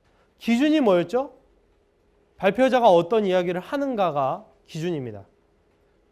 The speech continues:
발표가 먼저 있어야 돼요, 프레지든. 파워포인트 같은 경우는 페이지를 다 만든 다음에 그걸 가지고 보면서 마지막에 연습하는 형태였는데 프레지는 거꾸로예요.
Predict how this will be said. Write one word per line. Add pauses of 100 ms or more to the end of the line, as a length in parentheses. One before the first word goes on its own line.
(120)
발표가
먼저
있어야
돼요,
프레지든. (400)
파워포인트
같은
경우는 (240)
페이지를
다
만든
다음에
그걸
가지고 (560)
보면서
마지막에 (160)
연습하는
형태였는데
프레지는
거꾸로예요.